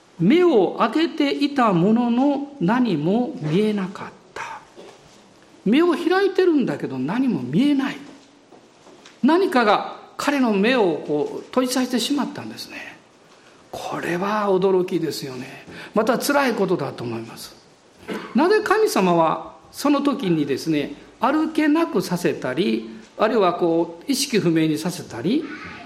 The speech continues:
他の方法を捉えなかったんでしょう。私、今朝ちょっと考えたんです。どうしてサウロの目を閉じたんだろうか。この目を閉じさせられる時に、私たちに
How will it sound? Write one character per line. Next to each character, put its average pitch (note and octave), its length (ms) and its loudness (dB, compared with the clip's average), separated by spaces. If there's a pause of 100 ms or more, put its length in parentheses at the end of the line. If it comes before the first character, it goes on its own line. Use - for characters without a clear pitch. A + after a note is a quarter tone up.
(100)
他 - 260 0
の D#4 120 4
方 F#3 160 4
法 F3 80 2
を E3+ 80 0
捉 G3 180 -2
え A3 40 2
な C4+ 120 0
か A#3+ 100 -2
っ - 20 -6
た - 100 -12
ん G2+ 80 -10
で - 80 -16
し - 80 -18
ょ - 20 -20 (1160)
う。 B3+ 80 0
私、 B3 80 -2
今 D4+ 140 0
朝 D4 160 0
ち - 60 -6
ょ - 20 -4
っ - 40 -8
と - 60 0
考 - 160 -4 (180)
え G#3 80 -2
た D3 120 -4
ん A2 60 -6
で A#2 120 -8
す。 - 140 -18 (360)
ど F#4 260 4
う A4 60 2
し G#4+ 160 -6
て - 540 -2 (420)
サ - 260 0
ウ C4+ 140 2
ロ F3+ 120 4
の D#3 140 2
目 F#3+ 220 2
を B3+ 120 2
閉 C#3 280 -8
じ E3 120 -2
た - 160 -14
ん G2+ 120 -14
だ - 120 -16
ろ - 80 -18 (140)
う - 40 -20
か。 - 140 -18 (960)
こ B3+ 80 0
の B3 260 -2
目 D#4 160 4
を G#4 120 4
閉 A#3 180 -2
じ A3 60 -4
さ A3 120 -2
せ A3 140 0
ら G#3+ 120 4
れ G#3+ 60 2
る G3 100 2
時 F#3+ 220 0
に、 F#3+ 460 0 (300)
私 A3 260 2
た F#3 100 0
ち F3+ 100 0
に D#3 320 -2